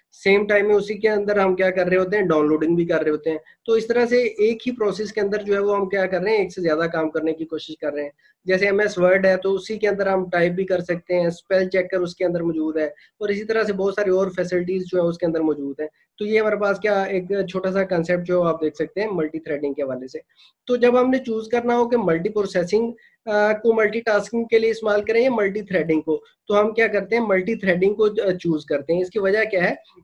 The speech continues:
हमारे पास कुछ benefits हैं मल्टी थ्रेडिंग के ओवर मल्टी प्रोसेसिंग। तो वो हमारे पास क्या है कि सबसे पहला तो हमारे पास यहाँ ये वाला diagram आप देखें, आपको, अ, ज्यादा बेहतर समझ आ जाएगा कि ये हमारे पास, अ, तीन प्रोसेस इस वक्त चल रहे हैं।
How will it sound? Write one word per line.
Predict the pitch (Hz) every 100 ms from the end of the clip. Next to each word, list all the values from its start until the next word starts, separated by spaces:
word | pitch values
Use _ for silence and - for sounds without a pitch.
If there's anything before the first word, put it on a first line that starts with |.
| _ 185
हमारे | 190 208
पास | 220 220 -
कुछ | 233 190
benefits | 170 180 220 214 196 185
हैं | 190
मल्टी | 202 175 175 202
थ्रेडिंग | 185 165 175 185
के | 208
ओवर | - 185 190 214
मल्टी | 165 160 180
प्रोसेसिंग। | 165 156 151 - 151 - _ _ -
तो | 202
वो | 214 247
हमारे | 240 233
पास | 220 196
क्या | - 196
है | 208
कि | 208 214
सबसे | 220 214 226
पहला | 220 214 214
तो | 214 208
हमारे | 208 180 185
पास | 190 190 185
यहाँ | 190 170 175 180
ये | 185
वाला | 196 190
diagram | 160 156 175 180
आप | 185 180
देखें, | 165 156 170
आपको, | 160 - 185 185 _ _ -
अ, | 170 165 160
ज्यादा | 170 190
बेहतर | 180 175 185
समझ | 185 185 180
आ | 151
जाएगा | 156 202 214 - _ _ 233
कि |
ये | 226 220 254
हमारे | 240 226
पास, | 220 220 214
अ, | 233 220 - 185 185 180 180
तीन | 180 - 214 240 233
प्रोसेस | 214 202 247 -
इस | 220 196
वक्त | 180
चल | 180 165
रहे | 135
हैं। | 123